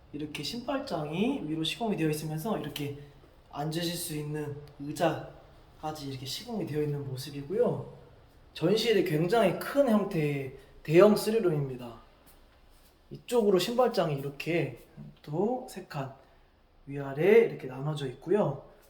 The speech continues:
총 신발이, 신발장이 이렇게 양쪽으로 이렇게 되어 있는 모습입니다. 네, 그러면 내부로 한번 들어가 보겠습니다.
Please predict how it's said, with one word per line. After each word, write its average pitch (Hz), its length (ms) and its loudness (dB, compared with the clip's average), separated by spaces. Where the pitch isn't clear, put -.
총 190 180 -8
신발이, 208 800 -2
신발장이 180 680 -2
이렇게 170 680 -4
양쪽으로 143 760 -6
이렇게 - 280 -18
되어 143 200 -10
있는 139 220 -10
모습입니다. 123 640 -12
네, 127 160 -14
그러면 151 760 2
내부로 160 640 0
한번 170 280 -6
들어가 156 360 -2
보겠습니다. 147 800 -6